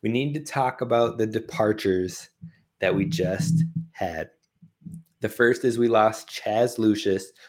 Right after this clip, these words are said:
who signed with the Winnipeg Jets. He's gonna be going to their, I believe, W H L team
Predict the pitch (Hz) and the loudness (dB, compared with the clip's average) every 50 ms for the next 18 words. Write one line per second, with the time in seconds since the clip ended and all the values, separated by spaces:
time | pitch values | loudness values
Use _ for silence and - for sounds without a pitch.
0 | _ _ _ - 123 113 - - - 113 107 110 117 123 127 127 123 123 120 - | _ _ _ -6 -6 -6 -6 -6 -6 -4 -4 -2 -2 -2 -2 -2 -2 -2 0 0
1 | 123 120 120 123 120 120 127 120 117 110 98 - 90 90 92 - - - - _ | -2 0 0 -2 -2 0 -2 -2 -2 -2 -2 0 0 0 0 -4 -8 -14 -18 _
2 | _ _ _ - _ _ - 117 110 - 117 113 113 117 117 117 113 113 113 113 | _ _ _ -20 _ _ -10 -10 -6 -4 0 4 4 4 4 4 2 2 0 -2
3 | 113 113 - 123 120 110 110 104 104 101 104 - - _ _ - - 107 110 120 | -4 -2 -2 0 2 4 4 4 4 2 0 -2 -8 _ _ -14 -6 0 2 4
4 | 120 113 107 101 - 104 104 120 135 139 131 101 85 87 92 90 - - 90 90 | 4 4 2 0 0 0 2 2 2 2 2 2 2 0 -2 -4 -2 -2 -2 -2
5 | 92 - - 101 95 95 98 104 | -2 -4 -4 -4 -4 -4 -4 -6